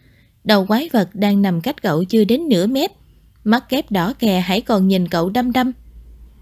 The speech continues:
An Chiết từng bắt gặp vài sinh vật bị xẻ thành ba đoạn, mà mỗi đoạn vẫn có thể hoạt động bình thường ở dưới vực thẳm rồi.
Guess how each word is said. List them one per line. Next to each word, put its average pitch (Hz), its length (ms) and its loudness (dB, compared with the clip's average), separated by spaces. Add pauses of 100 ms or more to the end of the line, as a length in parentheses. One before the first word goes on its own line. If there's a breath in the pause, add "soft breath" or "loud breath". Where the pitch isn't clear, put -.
(200)
An 196 240 2
Chiết 294 260 -2
từng 185 180 0
bắt 240 160 -4
gặp 175 200 -2
vài 185 200 -2
sinh 254 240 -6
vật 190 240 -2
bị 175 160 -2
xẻ 170 320 -4
thành 190 260 -2
ba 233 180 0
đoạn, 180 300 -2 (420 soft breath)
mà 214 240 4
mỗi 190 260 2
đoạn 190 360 0
vẫn 196 160 2
có 330 140 0
thể 220 220 2
hoạt 196 280 0
động 190 220 0
bình 185 200 0
thường 185 300 0
ở - 120 0
dưới 220 220 0
vực 190 240 -2
thẳm 185 240 0
rồi. 175 280 0